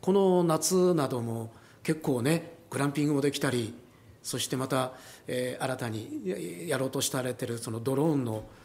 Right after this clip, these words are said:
えー、ね、ここもテストコースになったりっていうことで、なんか一度は訪れてみたいなって思う人も随分いらっしゃると思うんですけど。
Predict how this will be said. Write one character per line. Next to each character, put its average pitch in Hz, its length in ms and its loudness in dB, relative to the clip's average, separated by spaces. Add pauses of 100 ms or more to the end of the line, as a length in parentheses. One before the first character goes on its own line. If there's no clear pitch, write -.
(300)
え - 400 -12 (300)
ー、 - 20 0
ね、 - 380 -2
こ - 100 -20
こ 123 80 -8
も 113 160 -2 (300)
テ 117 100 -4
ス - 60 -2
ト 151 100 2
コ 147 120 2
ー - 20 2
ス - 100 0
に 113 80 0
な 120 80 0
っ 120 100 -6
た 117 100 0
り 107 80 -4
っ 104 40 -8
て - 160 -6
い 117 80 0
う 120 60 -4
こ 127 100 -6
と 120 140 -6
で、 113 240 -4 (520)
な 156 100 2
ん - 20 0
か - 140 -4 (260)
一 233 220 2
度 240 100 8
は 190 80 8
訪 139 320 4
れ 190 80 6
て 151 120 2
み 139 100 4
た 165 140 2
い 139 60 2
な 143 120 2
っ - 20 -4
て - 300 -6
思 208 460 6
う - 60 0 (460)
人 - 200 0
も 120 160 -2
随 131 200 4
分 147 120 4
い 117 40 2
ら 135 80 2
っ - 20 0
し 147 100 0
ゃ - 20 2
る 127 60 0
と 113 80 -8
思 98 80 -8
う - 20 -12
ん 92 40 -12
で - 40 -10
す - 80 -10
け 98 60 -18
ど。 - 60 -20